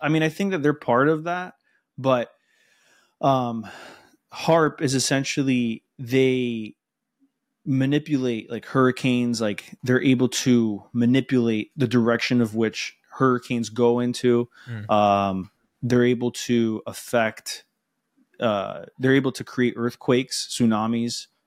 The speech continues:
Speaker 1: natural disasters, volcano-, volcanic eruptions. I mean, that's the theory. Do you think that there's a government entity that,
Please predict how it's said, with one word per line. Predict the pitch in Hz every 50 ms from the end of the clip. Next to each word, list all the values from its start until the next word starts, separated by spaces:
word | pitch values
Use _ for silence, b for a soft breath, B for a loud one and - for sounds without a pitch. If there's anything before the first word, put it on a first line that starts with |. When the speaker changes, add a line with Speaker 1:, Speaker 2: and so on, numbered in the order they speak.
| _ _ -
Speaker 1:
natural | 127 127 120 117 - - 117
disasters, | 120 117 110 113 107 113 117 - - 127 123 117
volcano-, | 104 113 110 107 - - 110 110 113 113 117 113 -
volcanic | 113 110 110 - - 113 107 113 113 -
eruptions. | 110 107 107 104 107 - - 123 120 120 113 B B B B B
I | -
mean, | 131 143 143 135
that's | 143 151 147 -
the | - 127
theory. | - - 131 123 117 113 104 95 98 _ _ _ _ _ _ _ _ _ _ _ _ _ _ _ _ _ _ _ _ _ _ _ _ _ -
Do | 131
you | 139 139
think | - 165 160
that | 156 135
there's | 139 139 131
a | 131
government | 117 113 120 123 131 127 123 - -
entity | 120 117 120 - - 127 - - 143 147 156 151 - _ _ _ _ _ _ _ _ _ _ _ _ _ _ _ _ _ _ -
that, | 120 113 120 123 120 117 113 113 110 -